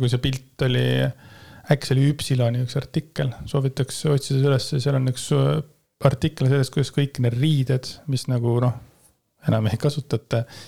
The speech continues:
kõik need riided jõuavad ühele päriselt saarele, mis tähendab, et on üks saar, mis on täis riideid, meie vanu riideid. Kujutage ette, kui suur on saar. See ei ole mingisugune sitane Saaremaa, nagu no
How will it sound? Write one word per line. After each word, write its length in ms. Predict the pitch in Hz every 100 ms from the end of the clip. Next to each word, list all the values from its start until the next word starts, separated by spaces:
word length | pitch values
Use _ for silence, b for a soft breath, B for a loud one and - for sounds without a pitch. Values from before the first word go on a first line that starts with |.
| B
kõik 220 | - 139
need 100 | 135
riided 280 | 143 135 123
jõuavad 240 | 127 120 127
ühele 160 | 123 120
päriselt 380 | 131 123 123 -
saarele, 560 | 139 127 123 131 135 135
mis 100 | -
tähendab, 240 | 139 127
et 160 | 127 135
on 160 | 127
üks 160 | 123 - -
saar, 380 | 170 127 135 139 B B B B _
mis 160 | 131 -
on 80 | 135
täis 300 | 135 135 131 160 143
riideid, 800 | 151 143 135 135 143 143 - - -
meie 240 | 147 135 147
vanu 240 | 190 170
riideid. 640 | 131 127 135 151 156 - - B B B
Kujutage 320 | - 170 147 147
ette, 160 | 139
kui 100 | -
suur 220 | 123 135
on 80 | 123
saar. 320 | - 135 127
See 80 | 120
ei 60 | 220
ole 80 | 175
mingisugune 380 | 160 127 120 120
sitane 260 | 147 127 120
Saaremaa, 400 | 147 131 113 113 - -
nagu 160 | 123 110
no 140 | 131